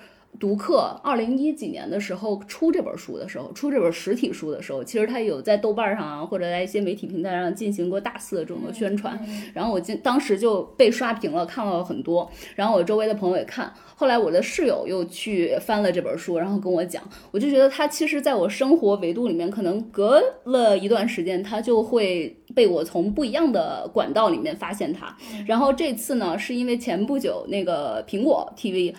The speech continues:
Speaker 1: 它出了这个基地这么一个电视剧，当时我老公说：“你要不要看？”我就说：“哎，看。”于是我们就看，看了两集以后，我觉得：“哎，这东西怎么跟我当时室友跟我说的稍微有点不一样了呢？”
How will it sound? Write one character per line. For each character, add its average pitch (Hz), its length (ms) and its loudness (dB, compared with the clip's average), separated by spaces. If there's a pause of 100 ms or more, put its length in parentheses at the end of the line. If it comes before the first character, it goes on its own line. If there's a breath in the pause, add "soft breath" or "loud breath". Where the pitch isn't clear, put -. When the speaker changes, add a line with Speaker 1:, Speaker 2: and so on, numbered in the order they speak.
(180 loud breath)
Speaker 1:
它 226 200 0
出 240 280 0
了 175 220 4
这 - 160 0
个 160 140 0
基 226 180 -6
地 202 160 -2
这 190 100 -4
么 175 80 -2
一 165 80 0
个 202 80 0
电 214 160 -4
视 226 60 -6
剧， 240 220 -8 (320 loud breath)
当 226 180 2
时 240 100 -2
我 214 140 2
老 170 160 0
公 220 300 0
说 214 260 4
：“你 175 80 -2
要 160 140 -4
不 185 40 -2
要 170 120 -2
看？” 175 320 -10
我 147 80 -6
就 170 80 -4
说 208 180 0
：“哎， 277 240 2
看。” - 240 -6 (300 loud breath)
于 208 80 0
是 233 80 2
我 202 40 2
们 135 80 -2
就 - 120 0
看， - 240 -8 (180 loud breath)
看 - 180 0
了 233 60 2
两 170 240 0
集 185 180 -6
以 180 80 -2
后， 185 160 -2
我 180 120 2
觉 180 100 -2
得 185 160 0
：“哎， 302 180 0 (300 loud breath)
这 381 140 -2
东 339 120 2
西 349 60 4
怎 240 100 -2
么 196 80 0
跟 302 160 6
我 202 120 6
当 269 160 6
时 302 180 4
室 - 160 0
友 196 160 6
跟 262 100 6
我 208 80 6
说 254 200 4
的 311 80 6
稍 277 160 4
微 294 100 4
有 285 80 0
点 277 160 0
不 240 100 -4
一 269 120 2
样 480 260 0
了 180 60 -2
呢？” 170 200 -2